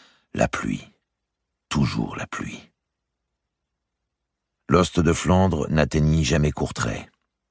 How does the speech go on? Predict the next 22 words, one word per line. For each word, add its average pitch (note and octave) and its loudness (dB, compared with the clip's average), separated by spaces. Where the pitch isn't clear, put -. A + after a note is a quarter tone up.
Il D#2+ 2
s'arrêta D2+ 2
à C#2 4
Bonduit, B1 0
près C#2+ 0
de C2+ 2
Lille, A#1+ 0
devant D2+ 4
la C#2+ 2
Lys D#2 0
gonflée B1 0
qui - -6
barrait A#1 0
tout - -6
passage, - -4
débordait C2 2
sur - -2
les B1+ 0
champs, A1 -2
effaçait C#2 -2
les A#1+ 0
chemins, A#1 -2